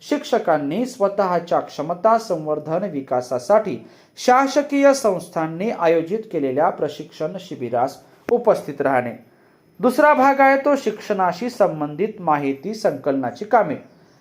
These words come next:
युडायस प्लस व सरल प्रणालीतील आवश्यक माहिती भरणे व त्याचे अद्ययावतीकरण करणे,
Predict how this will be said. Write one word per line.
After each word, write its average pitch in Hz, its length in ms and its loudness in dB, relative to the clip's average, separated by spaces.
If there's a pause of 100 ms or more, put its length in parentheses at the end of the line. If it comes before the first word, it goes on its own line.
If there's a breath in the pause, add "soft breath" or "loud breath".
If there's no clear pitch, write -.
(160 soft breath)
युडायस 277 520 4
प्लस 233 540 2
व 190 240 4
सरल 208 380 2
प्रणालीतील 185 640 0
आवश्यक 156 520 0
माहिती 131 360 -4
भरणे 180 340 2 (380 soft breath)
व 240 120 4
त्याचे 233 440 4
अद्ययावतीकरण 175 1040 2
करणे, 135 360 -4